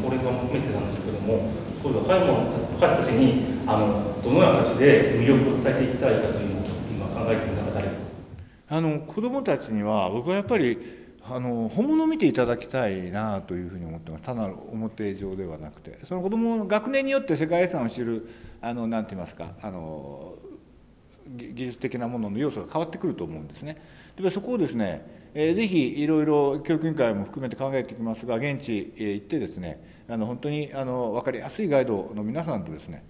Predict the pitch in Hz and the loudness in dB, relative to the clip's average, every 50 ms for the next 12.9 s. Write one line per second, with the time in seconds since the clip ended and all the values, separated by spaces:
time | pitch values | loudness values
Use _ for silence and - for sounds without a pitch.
0 | - - - 117 113 107 104 - 98 87 80 - - 87 76 - - - - - | -20 -10 -8 -4 -4 -4 -4 -6 -8 -10 -10 -10 -10 -10 -10 -10 -14 -20 -20 -20
1 | - - - - - - 95 95 90 85 85 110 151 165 190 202 185 196 - - | -20 -20 -20 -20 -16 -10 -4 -2 -2 -2 -2 -2 -2 0 2 2 2 0 -4 -12
2 | - - - - - 165 175 180 170 - 269 302 285 254 220 160 135 127 135 135 | -16 -16 -18 -12 -8 -4 -4 -4 -2 -2 -2 -2 2 2 2 4 4 2 2 2
3 | 151 156 175 147 113 101 101 104 - - - 107 104 101 123 147 175 220 226 220 | 2 0 2 0 0 0 -2 -4 -6 -6 -2 -2 0 0 -2 0 0 0 0 2
4 | 254 240 196 156 131 143 151 170 180 196 202 185 180 147 - - 127 120 113 101 | 0 2 2 2 2 0 -2 -2 -2 -2 -2 0 -2 -2 -2 -4 -4 -2 -2 -2
5 | 92 123 147 185 202 220 208 - - - - 151 139 - 117 117 113 107 107 107 | -2 -4 -4 -2 -2 -2 -2 -4 -10 -8 -6 -6 -6 -4 -2 -2 0 0 0 -2
6 | 107 - - 147 156 165 165 143 98 - - - - - - - 143 127 120 113 | -2 -4 -2 0 0 2 2 0 0 -2 -4 -12 -18 -18 -12 -8 -4 -4 -2 -2
7 | 120 131 131 - 139 143 147 143 139 139 139 139 135 131 135 135 135 135 - 143 | -2 -2 -4 -4 -4 -2 0 0 0 0 2 2 0 2 2 0 -2 0 -2 -4
8 | 135 131 135 131 135 131 - - 165 190 226 185 - - - - - - - - | 0 2 4 4 2 2 -2 -4 -4 -2 -2 -2 -2 -4 -8 -14 -18 -20 -12 -4
9 | 101 120 117 113 127 135 131 135 135 120 107 104 98 95 92 92 90 87 - - | -2 -2 0 0 -2 -2 4 6 6 6 6 2 -4 -4 -4 -4 -6 -6 -8 -10
10 | 85 80 80 80 - - 73 - - - - - - - - - 190 185 170 180 | -10 -10 -10 -10 -10 -12 -12 -12 -12 -18 -20 -20 -20 -20 -8 -4 -4 -2 -2 -2
11 | - 285 302 302 294 302 277 247 180 131 120 113 120 - - 120 107 87 78 - | -2 0 0 2 2 2 2 2 2 2 0 -2 -4 -2 -2 0 0 0 -2 -6
12 | - - - - - - 127 107 117 117 117 117 110 101 98 107 117 139 | -14 -20 -20 -20 -10 -8 -4 -2 0 0 0 -2 -2 -4 -4 -6 -6 -8